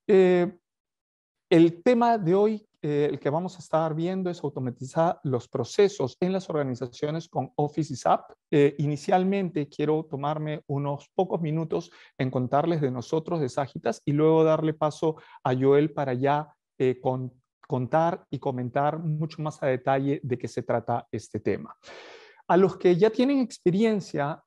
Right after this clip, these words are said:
en automatización, eh, lo que les pido es imaginarse que van a ver de nuevo una película que les encantó, un partido de fútbol que también les encantó, ¿sí? Y obviamente para el que no tenga tanta experiencia en estos temas, vamos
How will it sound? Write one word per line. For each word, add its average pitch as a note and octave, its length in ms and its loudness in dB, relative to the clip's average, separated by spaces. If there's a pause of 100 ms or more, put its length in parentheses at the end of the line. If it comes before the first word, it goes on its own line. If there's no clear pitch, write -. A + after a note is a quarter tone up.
en C#3+ 280 -2
automatización, C3+ 1200 -4
eh, C#3 280 2
lo C3+ 140 0
que C3+ 100 -2
les C3 120 -4
pido F3 380 0
es F3 460 -6
imaginarse D#3 800 0
que F3+ 440 2
van D3 260 0
a D3+ 60 0
ver D3+ 240 0
de D3 100 -2
nuevo D3+ 220 -2
una D#3+ 240 -4
película D3+ 420 -4
que C#3+ 80 -4
les B2+ 220 -8
encantó, B2+ 400 0
un D3 160 2
partido D3 260 -2
de D3 100 -4
fútbol D3 320 0
que C#3+ 120 -8
también C3+ 260 -6
les C#3 160 -6
encantó, A#2 440 -8
¿sí? F#3+ 360 0 (400)
Y D3 220 6
obviamente E3 640 2
para C3 320 -2
el B2+ 140 -6
que C3 480 -2
no D3 220 -2
tenga D#3 300 -4
tanta D#3 400 -12
experiencia D#3+ 600 -4
en C#3 60 -6
estos C#3+ 340 -6
temas, D#3 400 -2
vamos C3+ 260 -4